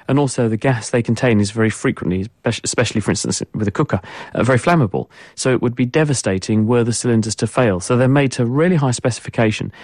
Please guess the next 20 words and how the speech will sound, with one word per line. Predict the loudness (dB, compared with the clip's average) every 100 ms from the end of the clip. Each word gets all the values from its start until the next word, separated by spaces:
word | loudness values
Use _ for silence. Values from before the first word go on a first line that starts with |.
| -18 -18 -8 0
and | 4 4 0 -4
they're | -2 2 2
made | 2 2 2
of |
very | 0 0
good | 2 0
materials | 0 0 0 0 -2 -6 -10 _
usually, | -2 0 0 -2 -4 -20 -10 0
and | 2
they're | 2
also | 2 0 0
pressure | 0 -2 0 -2
tested. | -2 -4 -4 -6 -6 -2 0
In | 2
other | 2
words, | 2 2 2
they | -2
pump | -2 0 0 2
into | 0 0
them | 0 0